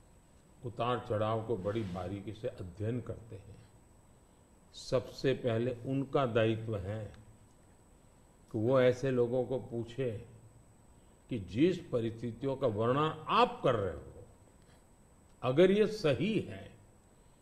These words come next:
तो स-, पचास, साठ, पैंसठ साल तो आपने राज किया भाई। ये मुसीबत के जो जन्मदाता आप हो और आपने अब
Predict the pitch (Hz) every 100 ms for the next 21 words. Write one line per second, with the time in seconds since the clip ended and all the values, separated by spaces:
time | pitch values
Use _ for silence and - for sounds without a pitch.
0 | - - - 165 - - 139 - 135 -
1 | 160 190 185 - 147 160 165 156 139 170
2 | 160 170 185 - 185 196 247 285 262 240
3 | - 214 180 135 151 - - - - -
4 | - - - - - - 160 151 147 185
5 | 190 202 - 214 202 180 160 196 226 233
6 | 226 247 202 254 - 220 240 233 - -
7 | - - - - - - - - - -
8 | - - - 190 - 160 185 185 220 214
9 | 180 -